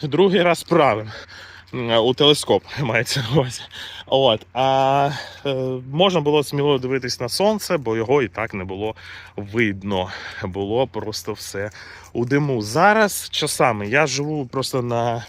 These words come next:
п'ятнадцятому поверсі, і у мене дуже-дуже далеко видно, і я, так би мовити, дивлюсь, е, удалечінь. Е, і там саме у цій далечині іноді, як сьогодні, видно на максимум,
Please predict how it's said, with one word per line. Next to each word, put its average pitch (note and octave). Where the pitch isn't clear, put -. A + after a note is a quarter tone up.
п'ятнадцятому B2
поверсі, G3+
і E3
у C#3+
мене C#3
дуже-дуже A2+
далеко A#2
видно, G3
і B2+
я, A#2+
так A2
би A#2+
мовити, A2+
дивлюсь, A#2+
е, A2
удалечінь. C#3
Е, C#3
і B2+
там D#3+
саме C3+
у B2
цій A#2+
далечині E3+
іноді, B2+
як A#2
сьогодні, G2+
видно G#2
на C#3+
максимум, F#3+